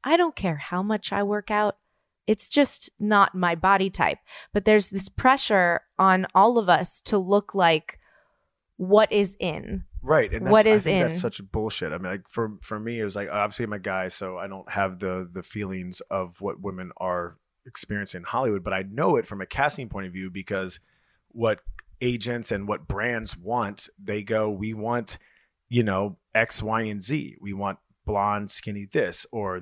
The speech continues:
Speaker 2: this, this." They literally write it out to you in, you know, with numbers, <laughs> basically, of the le-, like,
Speaker 1: That's
Speaker 2: uh,
Speaker 1: so
Speaker 2: or
Speaker 1: crazy.
Speaker 2: It is.
Speaker 1: It's interesting, though,
Speaker 2: So
Speaker 1: that
Speaker 2: when I, when I did this, it's like,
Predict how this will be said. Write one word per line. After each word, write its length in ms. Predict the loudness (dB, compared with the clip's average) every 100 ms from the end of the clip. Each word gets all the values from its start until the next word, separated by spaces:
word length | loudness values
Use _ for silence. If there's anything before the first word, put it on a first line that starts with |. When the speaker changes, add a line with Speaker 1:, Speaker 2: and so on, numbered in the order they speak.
| -4
Speaker 2:
this, 240 | -2 -2
this." 200 | 0 -2
They 160 | 0 -2
literally 400 | 0 0 2 -2
write 280 | 0 0 0
it 100 | -2
out 260 | -2 0 -2
to 100 | -6
you 300 | -6 -6 -8 -12 _ _ _ _ _
in, 480 | -4 -2 -4 -10 -14 _ _ _ -10
you 100 | -6
know, 140 | -6
with 240 | -6 -10 -6
numbers, 720 | -4 -4 -4 -6 -4 -6 -8 -12 -12
<laughs> 260 | -2 0
basically, 460 | 0 -4 -6 -8 -4
of 320 | -2 -4 -4 -14 -6
the 100 | -4
le-, 160 | -4 -6 -10 -12
like, 260 | -12 -14 -20 _ 0
Speaker 1:
That's 260 | 0 2
Speaker 2:
uh, 40 | 0
Speaker 1:
so 140 | 0
Speaker 2:
or 40 | 0
Speaker 1:
crazy. 500 | -2 -4 -4 -4 -2
Speaker 2:
It 120 | 0
is. 320 | 0 -2 -4
Speaker 1:
It's 160 | -2 2
interesting, 560 | 2 2 0 0 0
though, 240 | -2 -4 -2 0
Speaker 2:
So 100 | 4
Speaker 1:
that 40 |
Speaker 2:
when 80 | 6
I, 100 | 6
when 360 | 4 0 0 2
I 100 | 2
did 380 | 0 -6 -6 -2
this, 340 | -4 -2 -4 -4
it's 220 | -6 -2
like, 240 | -2 -4